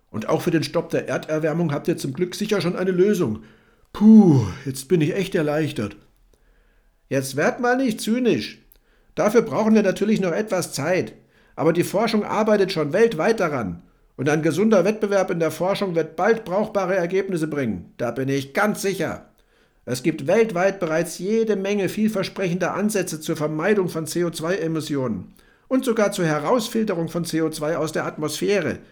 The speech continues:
Ich bin sicher, wir schaffen das eins Komma fünf Grad Ziel problemlos. Ja, das ist doch alles ganz toll. Das sollte man auf jeden Fall auch alles weiter tun. Aber den Knall habt ihr noch nicht gehört, oder? Welchen Knall?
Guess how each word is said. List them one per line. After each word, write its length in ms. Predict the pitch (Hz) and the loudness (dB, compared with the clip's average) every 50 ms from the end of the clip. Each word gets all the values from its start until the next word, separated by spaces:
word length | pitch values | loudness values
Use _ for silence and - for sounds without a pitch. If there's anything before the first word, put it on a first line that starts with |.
| _ _ _ _ _ _ _ _ _ _ - _ | _ _ _ _ _ _ _ _ _ _ -14 _
Ich 140 | - 123 - | -8 -6 -4
bin 160 | - 143 139 | -2 -2 -2
sicher, 440 | 131 170 175 175 175 143 113 107 - - - - _ | 0 0 0 0 0 0 -2 -2 -6 -10 -20 -18 _
wir 200 | - 135 147 139 | -4 -2 0 0
schaffen 340 | 135 - - 196 202 - 196 | 0 -2 -4 -4 -2 -2 -2
das 160 | 175 156 151 | -2 -2 -2
eins 260 | - - 156 180 175 - | -2 -2 -4 -4 -4 -4
Komma 220 | - 175 165 160 | -2 -2 -2 -2
fünf 300 | 156 180 175 175 170 - | 0 -2 -2 -2 -4 -6
Grad 260 | - 160 160 170 165 | -6 -6 -6 -6 -6
Ziel 200 | - - 196 185 | -6 -6 -6 -6
problemlos. 840 | 175 - 170 175 170 147 185 214 214 170 151 127 110 - - - - _ _ _ _ _ _ _ _ _ _ _ _ _ _ _ _ _ _ _ _ _ _ _ _ _ | -4 -4 -4 -4 0 2 4 4 4 4 2 0 0 -2 -6 -12 -20 _ _ _ _ _ _ _ _ _ _ _ _ _ _ _ _ _ _ _ _ _ _ _ _ _
Ja, 260 | - 62 64 - 110 | -18 -14 -10 -6 -6
das 160 | - - 113 110 | -4 -4 -4 -4
ist 140 | 113 110 | -4 -4
doch 140 | - 127 - | -4 -4 -4
alles 200 | 101 127 147 135 | -2 -4 -2 -2
ganz 240 | - 170 151 143 - | -2 -2 -2 -4 -4
toll. 400 | - - 143 160 156 113 - - - - _ _ _ _ - - | -4 -2 0 0 0 -2 -4 -8 -18 -20 _ _ _ _ -16 -12
Das 140 | 98 104 | -10 -6
sollte 200 | - 131 143 160 | -4 -2 -2 0
man 100 | 151 160 | 0 2
auf 200 | 160 151 147 - | 2 0 2 2
jeden 180 | 139 170 185 170 | 2 2 2 2
Fall 180 | - 143 160 170 | 0 0 0 0
auch 120 | 156 131 | 0 0
alles 260 | - 135 170 156 - | 0 0 0 0 0
weiter 320 | 120 120 147 156 160 143 135 | -2 -2 -2 0 0 -2 -2
tun. 460 | - 156 156 151 113 - - - - - _ - - _ _ _ _ _ _ _ _ _ _ _ _ _ _ _ - | 0 0 2 2 0 -2 -6 -14 -20 -20 _ -20 -20 _ _ _ _ _ _ _ _ _ _ _ _ _ _ _ -10
Aber 540 | - 98 101 104 107 101 98 92 - - _ _ _ _ - | -6 -4 -2 -2 -2 -2 -4 -6 -10 -14 _ _ _ _ -10
den 160 | - 95 95 - | -10 -10 -8 -10
Knall 300 | - 85 82 101 110 127 | -10 -8 -6 -4 -4 -4
habt 160 | 143 143 - | -2 -2 0
ihr 60 | 165 | 0
noch 120 | 160 160 | 2 2
nicht 220 | 160 165 165 160 - | 2 2 0 0 0
gehört, 260 | 131 113 104 95 92 | -2 -2 0 -2 -4
oder? 460 | 85 87 92 117 143 165 143 - - _ _ _ _ _ _ _ _ _ _ _ _ _ _ _ _ _ _ _ _ _ _ _ _ _ | -4 -4 -4 -2 -2 -4 -6 -10 -16 _ _ _ _ _ _ _ _ _ _ _ _ _ _ _ _ _ _ _ _ _ _ _ _ _
Welchen 360 | - - 147 156 - 123 131 117 | -4 -2 0 0 0 -2 -4 -6
Knall? 460 | - 110 127 139 180 170 131 110 | -4 -4 -2 0 0 0 0 -2